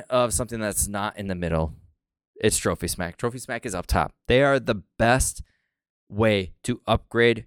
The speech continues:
your fantasy football league. Uh, uh, belts. They got rings. They got grills. They got something for your losers, which I know for a fact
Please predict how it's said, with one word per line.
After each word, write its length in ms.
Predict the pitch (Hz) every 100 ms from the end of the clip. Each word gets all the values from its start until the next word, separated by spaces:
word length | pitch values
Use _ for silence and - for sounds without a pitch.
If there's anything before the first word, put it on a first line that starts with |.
| _
your 380 | 95 104 107 101
fantasy 460 | - 104 101 101
football 400 | - 101 101 95
league. 260 | 92 87 - _ _ _ _ _ -
Uh, 220 | 107 95 - 120
uh, 60 |
belts. 580 | 113 127 117 98 - - _ _ _
They 120 | - 120
got 200 | 113 113
rings. 380 | 139 131 123
They 120 | 95 120
got 260 | 127 -
grills. 720 | 107 107 120 139 135 135 117
They 100 | 120
got 200 | 120 92
something 280 | - 139 127
for 100 | 131
your 140 | 107
losers, 640 | 104 104 131 156 143 156 131
which 200 | 117 -
I 220 | - 113
know 220 | 120 117
for 400 | 107 107 92 107
a 40 | 107
fact 580 | - - 110 110 -